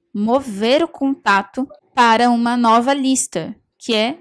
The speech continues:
do Super Checkout. O nome da minha lista é Super Checkout. Então, essa é a minha configuração pra quem abriu o meu e-mail. Então, vou salvar a automação. Pra quem não abriu,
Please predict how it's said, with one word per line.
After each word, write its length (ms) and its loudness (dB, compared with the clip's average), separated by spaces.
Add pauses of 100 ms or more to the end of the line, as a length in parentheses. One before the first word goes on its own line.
do 160 -2
Super 440 -2
Checkout. 880 -4
O 60 -6
nome 280 2
da 120 -2
minha 120 -2
lista 240 -4
é 60 -2
Super 260 -6
Checkout. 580 -6 (380)
Então, 240 -2
essa 300 0
é 20 0
a 40 2
minha 200 0
configuração 800 -2 (320)
pra 140 -4
quem 380 -6
abriu 720 0 (340)
o 140 -2
meu 160 2
e-mail. 540 -6
Então, 140 -12
vou 200 -6
salvar 560 -2
a 40 -2
automação. 640 -8 (1120)
Pra 200 0
quem 200 -2
não 200 2
abriu, 640 0